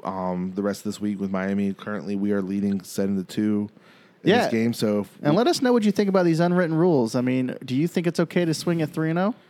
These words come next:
Speaker 1: Do you think it's okay to steal or bat flip, Meyer home runs, or whatnot? Like,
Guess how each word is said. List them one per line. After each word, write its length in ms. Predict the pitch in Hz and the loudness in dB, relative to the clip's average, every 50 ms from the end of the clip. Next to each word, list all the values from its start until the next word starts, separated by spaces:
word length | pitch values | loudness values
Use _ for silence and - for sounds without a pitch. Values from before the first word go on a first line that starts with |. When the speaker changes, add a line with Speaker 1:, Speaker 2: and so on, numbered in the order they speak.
| _ _ _ _ _ _ - - | _ _ _ _ _ _ -18 -10
Speaker 1:
Do 100 | - 107 | -4 -2
you 120 | 104 104 | -2 -2
think 180 | 92 113 107 104 | -2 -2 -4 -2
it's 100 | 98 113 | -2 -4
okay 200 | 107 - - 107 | -4 -2 -2 -2
to 80 | 104 101 | -2 -2
steal 460 | 95 - - - - 110 107 110 110 107 | -4 -6 -10 -6 -4 -2 -2 0 0 0
or 480 | 110 110 107 101 98 92 92 90 - - - - _ _ | 0 0 0 -2 -2 -2 -4 -4 -6 -10 -18 -20 _ _
bat 280 | _ 120 113 113 - - | _ -2 -2 -2 -2 -4
flip, 340 | - - 110 117 117 110 - | -6 -2 0 0 0 -2 -2
Meyer 280 | 101 101 104 110 110 | -4 -2 -2 -2 0
home 240 | 113 113 113 113 107 104 | 0 -2 -2 -2 -2 -2
runs, 480 | 110 117 123 131 131 127 113 - - | -2 -2 -2 -2 -4 -4 -8 -8 -6
or 160 | 80 110 120 | -6 -4 -4
whatnot? 500 | 117 120 135 156 135 120 95 95 92 73 | -2 -2 -4 -4 -2 -4 -4 -4 -6 -6
Like, 300 | 87 98 98 92 - - | -6 -6 -6 -6 -8 -14